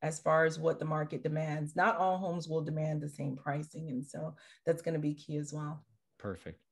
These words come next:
Speaker 2: That's great. So Rachel, aside from becoming a Netflix, Netflix celebrity,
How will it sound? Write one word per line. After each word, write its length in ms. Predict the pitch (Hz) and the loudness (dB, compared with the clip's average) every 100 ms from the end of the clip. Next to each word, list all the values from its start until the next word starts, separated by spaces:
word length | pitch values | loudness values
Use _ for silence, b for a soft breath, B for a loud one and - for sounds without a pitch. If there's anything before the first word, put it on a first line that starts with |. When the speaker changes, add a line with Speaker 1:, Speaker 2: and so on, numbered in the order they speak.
| - | -14
Speaker 2:
That's 160 | 110 | -12
great. 300 | - 98 92 - B B | -4 0 0 -4 B B
So 480 | - 147 147 151 151 - _ _ | 10 12 12 12 8 -10 _ _
Rachel, 760 | 143 143 135 131 135 123 123 - _ - | 2 6 6 8 10 10 8 -4 _ -4
aside 380 | 117 - 139 123 | -2 2 2 4
from 120 | 127 | 4
becoming 440 | 113 120 120 117 110 | 4 2 2 4 4
a 340 | 104 98 87 - 113 | 4 0 -4 -4 2
Netflix, 540 | 120 120 - 120 110 - | 4 2 -2 0 0 2
Netflix 480 | 139 131 98 127 107 | 2 2 4 2 2
celebrity, 720 | - - 101 113 101 92 104 | 2 0 2 2 2 -2 -4